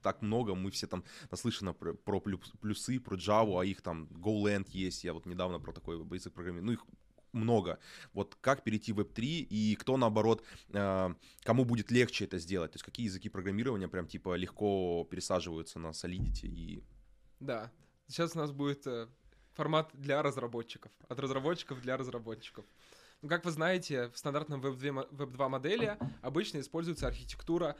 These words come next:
Speaker 2: фронтенд, бэкенд. Фронтенд — это сайт, с которым люди взаимодействуют, или мобильное приложение, например, интернет-магазин, где можно конкретно нажимать на кнопки. Там есть и дизайн, и разные визуальные элементы, и user experience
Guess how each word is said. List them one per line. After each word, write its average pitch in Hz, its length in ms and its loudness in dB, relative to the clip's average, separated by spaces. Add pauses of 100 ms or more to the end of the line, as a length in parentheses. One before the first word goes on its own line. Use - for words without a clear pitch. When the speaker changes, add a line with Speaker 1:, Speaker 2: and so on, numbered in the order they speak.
(140)
Speaker 2:
фронтенд, 143 480 0
бэкенд. 117 340 -4 (440)
Фронтенд — 160 560 2
это 151 180 0
сайт, 143 320 0
с - 20 -12
которым 196 320 -4
люди 185 140 -2
взаимодействуют, 151 800 -2
или 135 100 -2
мобильное 123 400 -2
приложение, 123 760 -4
например, 135 300 0
интернет-магазин, 131 720 -4 (180)
где 139 140 -2
можно 160 240 0
конкретно 180 380 -2
нажимать 147 280 -2
на 156 80 -4
кнопки. 123 440 -8 (220)
Там 147 120 2
есть 135 280 -4
и 175 60 -4
дизайн, 196 760 -2 (360)
и 123 500 2 (300)
разные 135 280 0
визуальные 165 440 2
элементы, 139 760 -2 (140)
и 120 320 -2 (300)
user 135 260 -4
experience 165 640 -2